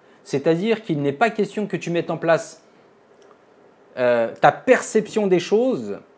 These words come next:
au détriment de la perception telle qu'elle nous est faite par le code de la route. Hein, on vous dit, euh, trois fois, enfin vous roulez à cinquante kilomètres heure, on fait trois fois le chiffre des dizaines, ça nous fait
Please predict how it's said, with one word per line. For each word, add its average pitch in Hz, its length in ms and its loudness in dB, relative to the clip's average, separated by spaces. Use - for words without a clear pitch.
au 151 120 2
détriment 208 840 -2
de 131 240 4
la 202 280 8
perception - 840 -2
telle 214 260 2
qu'elle 185 180 4
nous 170 200 -2
est 196 300 6
faite 208 400 -2
par 175 220 0
le 170 100 2
code 190 220 0
de 160 80 0
la 175 100 6
route. 143 380 -2
Hein, 151 220 0
on 120 80 -2
vous 139 140 0
dit, 180 260 0
euh, 151 120 6
trois 180 340 0
fois, 165 420 2
enfin 131 200 0
vous 135 120 0
roulez 175 160 2
à 170 60 2
cinquante 175 320 -4
kilomètres 147 460 -2
heure, 220 120 4
on 156 140 -4
fait 160 160 -4
trois 185 300 2
fois 160 280 0
le 151 100 2
chiffre 135 200 -6
des 131 100 -2
dizaines, 135 320 -2
ça 147 140 -6
nous 135 160 -4
fait 208 320 -2